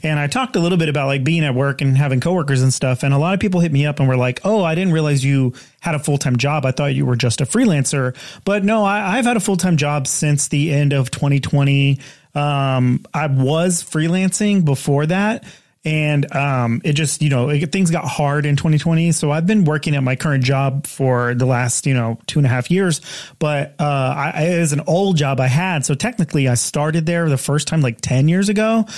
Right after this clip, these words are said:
Um, but, you know, things, things have just been different and crazy, and, and having a full-time job is super stressful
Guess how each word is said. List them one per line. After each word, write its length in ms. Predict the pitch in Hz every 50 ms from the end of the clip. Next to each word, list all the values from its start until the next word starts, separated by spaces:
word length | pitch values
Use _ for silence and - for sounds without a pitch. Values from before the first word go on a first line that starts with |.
| - - - - - - 156
Um, 500 | 151 156 151 143 139 135 131 127 127 -
but, 500 | 196 120 156 156 156 151 143 143 - - - - - _ _ _ _ -
you 120 | 208 202
know, 100 | 185 165
things, 320 | - - 196 208 196 180
things 240 | 170 - 190 190 160
have 80 | 165 151
just 160 | 151 156 -
been 400 | - 151 143 139 135 123 - - -
different 440 | 131 156 156 - 151 143 143 - 135
and 100 | 135 120
crazy, 600 | - 151 143 139 139 131 139 135 131 131 139 131
and, 200 | 131 143 143 -
and 160 | 151 151 165
having 360 | 156 175 247 254 240 254 240
a 40 | 214
full-time 360 | 170 - 202 190 170 180 170
job 420 | 151 139 151 147 147 139 135 - - _ _
is 180 | 160 143 131 -
super 320 | - 165 147 135 143 131
stressful 720 | 123 - - 127 123 135 - - 156 156 151 151 147 143